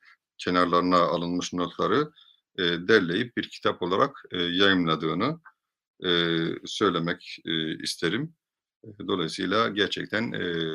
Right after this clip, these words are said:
Carullah Efendi bir telif olarak,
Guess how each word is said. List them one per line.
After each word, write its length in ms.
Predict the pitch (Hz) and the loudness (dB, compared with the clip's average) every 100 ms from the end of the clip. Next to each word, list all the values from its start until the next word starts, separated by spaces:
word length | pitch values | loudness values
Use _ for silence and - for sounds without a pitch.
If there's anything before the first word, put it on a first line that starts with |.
| 78 80 - | -8 -12 -12
Carullah 400 | - 87 85 85 | -2 -2 0 -2
Efendi 440 | 76 82 85 120 135 _ - _ - | -4 -8 -8 -8 -8 _ -20 _ -4
bir 200 | 92 - | -4 -4
telif 460 | - 85 92 98 92 | 0 2 2 0 -4
olarak, 380 | 85 80 131 | -2 0 0